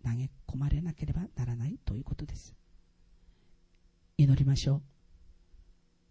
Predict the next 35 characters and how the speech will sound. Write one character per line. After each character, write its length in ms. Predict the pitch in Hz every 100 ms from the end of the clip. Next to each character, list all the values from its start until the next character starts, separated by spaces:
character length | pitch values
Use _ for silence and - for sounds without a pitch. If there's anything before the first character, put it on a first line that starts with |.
| -
こ 100 | 165
の 100 | 156
地 180 | - 160
上 180 | 156
を 140 | 165 165
歩 280 | 165 180 180
む 100 | 151
間、 360 | 147 156 151 156 - -
聖 300 | - 226 160
徒 180 | -
と 120 | 131 135
し 140 | -
て、 200 | - 156 _ _ _ - -
選 220 | 160 185
ば 100 | 196
れ 100 | 185
た 160 | 135 151
エ 100 | -
ク 160 | 143 214
レ 120 | 196
シ 160 | - -
ア 60 |
と 140 | 139 139
し 120 | -
て、 180 | - 151 _ _ - - -
イ 100 | 180
エ 40 |
ス・ 180 | 180 -
キ 120 | 165
リ 60 | 151
ス 60 |
ト 140 | - 160
の 100 | 151
皆 300 | 170 156 156
を 160 | 151